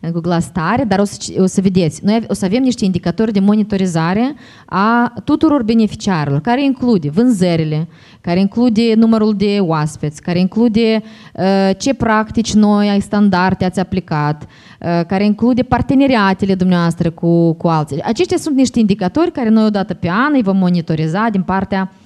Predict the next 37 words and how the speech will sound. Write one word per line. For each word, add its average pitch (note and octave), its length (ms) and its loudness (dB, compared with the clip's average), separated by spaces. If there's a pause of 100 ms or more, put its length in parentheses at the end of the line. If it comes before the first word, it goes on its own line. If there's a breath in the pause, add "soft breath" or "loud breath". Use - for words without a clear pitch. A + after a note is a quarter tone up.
(240 loud breath)
uh, E3+ 200 -2
proiectul F#3 340 -2
dumneavoastră F3+ 480 -2
prin A#3 220 -2
intermediul, G#3+ 680 2
uh, G3 80 2 (380)
relației F3 480 0
pe F#3 60 -4
care F3+ 220 0
o F#3 40 4
stabilim. F3 540 -2 (280 loud breath)
Și - 140 0
aceste, A#3+ 720 2 (160)
acești B3+ 380 0
indicatori A#3+ 580 2
vom A3+ 140 2
colecta A3 540 0
până A#3+ 320 2
în, G#3+ 400 4 (340 loud breath)
uh, E3 680 0
septembrie G3+ 580 0
inclusiv F3 600 -2
anul G#3+ 380 2
două F#3+ 200 2
mii G#3+ 240 2
douăzeci F3+ 360 -2
și - 100 -10
șapte. C3+ 400 -10 (300 soft breath)
Dar, A3 240 2
uh, A3 380 2
vorbim A3 300 0
despre, A3+ 400 0
um, G#3+ 400 2
un, G3 460 2
uh, F3+ 580 2
să F3+ 100 -2
zic, F3+ 260 -2